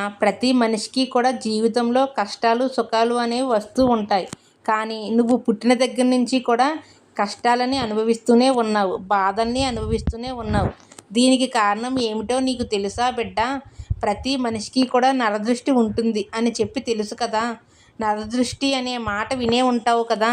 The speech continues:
మరి దాని గురించి ఎప్పుడన్నా నువ్వు సీరియస్గా ఆలోచించావా? చెప్పు. ఇప్పుడు నీ తల్లి స్థానంలో ఉండి నీ గురించి ఆలోచించి చెప్తున్నా. ప్రతి మాటని కూడా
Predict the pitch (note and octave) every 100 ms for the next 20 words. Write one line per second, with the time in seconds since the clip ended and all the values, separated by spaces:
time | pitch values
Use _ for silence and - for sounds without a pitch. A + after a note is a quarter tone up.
0 | A#3 A3 A#3 G#3+ A3+ A3+ G#3+ A3 A#3 B3+
1 | A#3+ A#3 A#3 B3+ C4 A#3 A#3 A3+ A3+ A#3+
2 | A#3+ B3+ B3 A3+ A3+ A#3 A3+ A#3 A3 B3
3 | C#4 - - - A#3+ A3 - G3 - A#3
4 | - A3+ C#4+ C4+ C4 C4 G3+ A3 A3 B3
5 | B3 B3 B3+ B3+ A3+ A3+ A#3 G#3 - _
6 | _ - C4 A3+ A3 B3 B3+ B3 G#3 A#3
7 | A#3 B3+ - A3 - A3 G#3+ G3 - _
8 | - _ G#3+ G3+ B3 C4 B3 A3 A#3 B3
9 | C4 B3